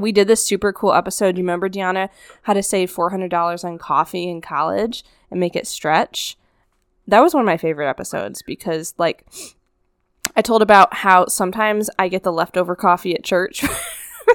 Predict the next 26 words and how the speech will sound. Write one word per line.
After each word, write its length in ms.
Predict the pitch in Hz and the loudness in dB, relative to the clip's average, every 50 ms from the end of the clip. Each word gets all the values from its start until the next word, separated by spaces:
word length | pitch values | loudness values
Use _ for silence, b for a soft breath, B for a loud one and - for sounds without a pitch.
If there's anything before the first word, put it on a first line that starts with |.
| - - | 4 4
the 80 | 349 | 2
next 300 | 302 285 240 - - - | 4 4 2 2 0 -2
few 140 | - 285 254 | 0 0 2
days. 360 | 226 214 214 233 262 294 - - | 4 4 4 4 2 0 2 0
<laughs> 60 | 494 494 - 571 - _ _ _ B B 698 679 679 B 494 415 | 0 2 4 0 0 _ _ _ B B -12 -10 -4 B -4 4
But 100 | - 392 | 6 8
it's 180 | 403 427 415 - | 8 8 8 6
just 300 | - - 403 508 523 - | 6 8 8 8 8 4
freshly 460 | - - 349 320 381 - - 392 349 285 | 2 4 6 6 6 6 4 2 2 2
brewed, 400 | 226 269 302 330 269 226 214 202 | 4 4 6 6 8 8 8 8
and 140 | 208 208 | 6 4
they're 60 | 220 220 | 2 4
just 200 | 214 302 - - | 2 2 2 2
gonna 160 | 302 254 214 | 2 2 2
throw 340 | 202 - 226 190 185 208 233 | 2 2 2 6 8 8 10
it 80 | 233 226 | 10 10
out, 360 | 233 226 190 175 - - - | 10 10 10 8 6 4 -2
so 120 | - 233 | -4 -4
you 160 | 196 165 175 | -2 -2 -4
might 220 | 170 160 160 175 214 | -2 0 0 2 2
as 160 | 233 233 220 | 2 2 2
well 180 | 214 202 196 196 | 0 2 2 0
just 380 | 196 190 185 - - - - - _ _ _ _ _ _ _ _ _ _ _ _ _ _ _ - - - | -2 -4 -6 -6 -8 -14 -16 -20 _ _ _ _ _ _ _ _ _ _ _ _ _ _ _ -20 -20 -14
fill 220 | - - 175 185 | -4 -2 0 2
her 140 | 208 233 254 | 2 4 6
up. 300 | 262 220 190 190 - - | 8 8 6 6 2 -4